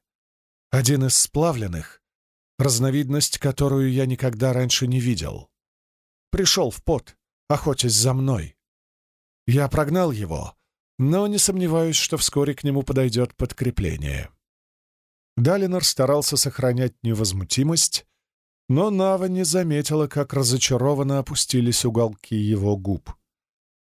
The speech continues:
«Ладно», — сказал он, — «я надеялся, что туман укроет нас, но это было бы слишком хорошо.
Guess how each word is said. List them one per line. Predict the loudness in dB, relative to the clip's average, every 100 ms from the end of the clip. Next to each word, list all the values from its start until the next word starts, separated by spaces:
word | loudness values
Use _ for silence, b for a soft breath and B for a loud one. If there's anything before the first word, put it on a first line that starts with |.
| _ _ _
«Ладно», — | 0 2 0 -2 -6 -6 -4
сказал | -2 0 0 0 -2 -4
он, — | -6 -8 -14 _ _ _ -2
«я | 2 2
надеялся, | 2 2 2 2 0 -2 -2
что | 0 -2
туман | 0 0 0 0
укроет | -2 -2 0 0 -4 -10
нас, | -8 -2 -2 -4 _ _ _ _ _ _ _ _
но | 0 2
это | 0 0 -2
было | 2 2 2 0
бы | 0
слишком | 0 0 0 0 0 -2 -4
хорошо. | -4 -2 0 0 -2 -6 -10